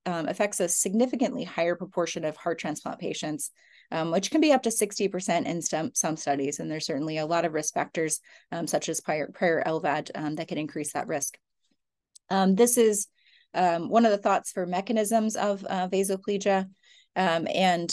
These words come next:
um, potential, um, therapeutic strategies such as methylene blue, um, B twelve, vasopressin, um, and angiotensin two, um, antagonist. Um, unfortunately, some of our alternative agents like the methylene blue or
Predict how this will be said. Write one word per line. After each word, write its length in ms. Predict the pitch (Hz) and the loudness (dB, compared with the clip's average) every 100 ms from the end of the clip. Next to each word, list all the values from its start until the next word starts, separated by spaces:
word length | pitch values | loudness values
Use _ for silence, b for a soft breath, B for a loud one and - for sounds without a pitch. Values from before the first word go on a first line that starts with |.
| - | -4
um, 260 | 165 151 143 | -4 -4 -6
potential, 720 | 196 202 185 - 175 165 - - | -4 -2 -2 0 2 2 -2 -8
um, 420 | 160 139 151 - - | -8 -6 -8 -8 0
therapeutic 440 | 180 170 165 160 | 0 2 -2 -2
strategies 600 | - 165 156 156 143 139 | -2 -2 -2 -4 -6 -4
such 200 | 156 - | -4 -6
as 100 | 160 | -4
methylene 380 | 175 170 170 160 | -4 -4 -6 -6
blue, 420 | 165 165 160 151 - b b | 0 2 2 0 -8 b b
um, 200 | 170 170 | -6 -4
B 160 | 185 190 | 0 0
twelve, 640 | - 180 165 156 151 - _ | 2 -2 0 -2 -4 -10 _
vasopressin, 800 | 190 185 175 170 156 - 151 147 - - | 0 2 2 0 0 0 -2 -4 -6 -8
um, 240 | 156 147 | -6 -6
and 160 | 156 147 | -4 -4
angiotensin 800 | 160 160 165 147 175 156 151 147 | -4 -4 -6 -6 -6 -6 -8 -8
two, 400 | - 156 151 139 | -6 -4 -4 -4
um, 180 | 151 156 | -6 -6
antagonist. 840 | 165 180 156 156 151 - - - - _ b b b b b | -8 -6 -6 -4 -4 -6 -6 -14 -16 _ b b b b b
Um, 260 | 208 214 214 | 4 4 6
unfortunately, 800 | 240 240 294 339 349 240 196 220 | 4 6 4 4 2 2 2 0
some 180 | 233 220 | 0 0
of 120 | 202 | 4
our 280 | 196 180 - | 4 4 2
alternative 480 | 175 - 185 185 170 | -2 -4 -4 -2 0
agents 460 | 170 170 156 - | 0 0 -4 -4
like 160 | 175 - | -6 -6
the 60 | 180 | -6
methylene 400 | 170 170 170 160 | -4 -4 -6 -4
blue 380 | 175 175 170 170 | 0 2 2 0
or 400 | - 147 147 | 0 -2 -2